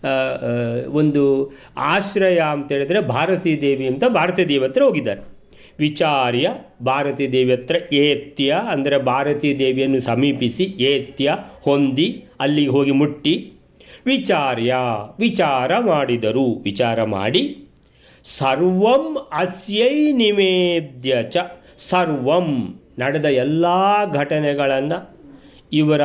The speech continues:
ಏನು ತೊಂದರೆ, ಇವರಿಗಿನ್ನು ಮುಂದೆ ಆ ಶಾಪ ಹೇಗೆ ಅನುಭವಿಸುವುದು, ಎಲ್ಲವನ್ನೂ ಕೂಡ ಸರ್ವಂ ಅಸ್ಯೈ, ಎಲ್ಲವನ್ನು ಅವಳಿಗೆ. ಅಸ್ಯೈ ಅಂದರೆ ಅವಳಿಗೆ, ಅಸ್ಮೈ ಅಂದರೆ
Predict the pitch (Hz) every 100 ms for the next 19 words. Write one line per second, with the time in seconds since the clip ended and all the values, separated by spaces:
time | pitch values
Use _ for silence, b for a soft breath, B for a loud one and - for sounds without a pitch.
0 | 139 135 123 156 196 190 151 143 - 135
1 | 165 175 160 156 156 - - - 143 151
2 | 151 156 147 170 175 160 156 143 - 151
3 | 180 156 127 170 220 180 156 165 170 151
4 | 147 143 156 165 - B B B B 160
5 | 240 311 330 302 240 202 180 160 151 127
6 | 120 185 - - - 135 147 131 117 143
7 | 254 311 - 147 143 - - 135 143 -
8 | - B B B 127 160 160 147 143 151
9 | 220 285 - - 131 143 135 127 117 120
10 | 120 151 - - b b - 170 175 -
11 | 165 185 254 240 196 185 190 165 160 147
12 | 135 190 226 B B 147 156 - 160 156
13 | 208 240 214 165 156